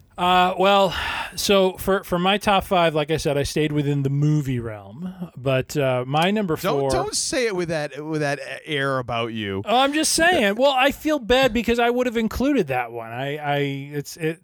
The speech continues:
Speaker 1: it, it would have been my number one. You know what I mean?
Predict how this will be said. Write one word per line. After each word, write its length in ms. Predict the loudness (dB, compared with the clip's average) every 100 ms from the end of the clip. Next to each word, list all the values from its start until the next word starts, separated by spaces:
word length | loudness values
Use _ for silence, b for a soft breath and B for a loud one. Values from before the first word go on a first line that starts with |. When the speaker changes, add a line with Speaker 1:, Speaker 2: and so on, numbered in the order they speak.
| -18
Speaker 1:
it, 220 | -6 -6 0
it 40 |
would 140 | 2 2
have 80 |
been 160 | 2 0
my 100 | 0
number 280 | 0 0 -2
one. 320 | -2 -4 -4 -10 _ _
You 120 | -16
know 80 | -10
what 80 | -8
I 60 | -8
mean? 240 | -8 -10